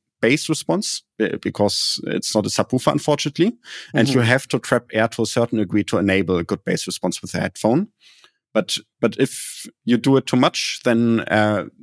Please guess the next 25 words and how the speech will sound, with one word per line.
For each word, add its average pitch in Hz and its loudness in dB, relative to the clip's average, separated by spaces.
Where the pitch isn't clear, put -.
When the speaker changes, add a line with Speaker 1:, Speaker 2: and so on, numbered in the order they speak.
Speaker 1:
then 107 2
actually 117 0
the, 107 2
the 123 0
air 110 2
is, - -4
becomes - -2
a 110 -6
big 123 -4
resistance 110 0
in - -6
front 98 0
of - -4
the 98 2
headphone 92 -2
driver. 95 2
Speaker 2:
Mm-hmm. 127 -2
Speaker 1:
And 110 2
that - 0
means 117 2
on 101 0
the 101 2
one 117 2
hand 107 0
that, 101 -2